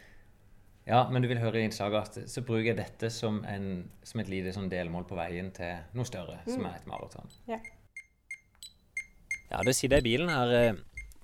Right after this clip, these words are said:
Speaker 1: det er en god time til start på noe som heter Sommerskogsløpet, som er en halvmaraton i, eh, i terrenget her i Skauen utenfor Kristiansand.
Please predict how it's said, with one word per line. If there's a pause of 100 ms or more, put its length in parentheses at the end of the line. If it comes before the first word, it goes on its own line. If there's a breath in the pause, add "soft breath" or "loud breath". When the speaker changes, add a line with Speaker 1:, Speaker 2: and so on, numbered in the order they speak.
Speaker 1:
det
er
en
god
time
til
start
på (240)
noe
som
heter
Sommerskogsløpet,
som
er
en
halvmaraton (140)
i,
eh,
i
terrenget
her
i
Skauen (140)
utenfor
Kristiansand.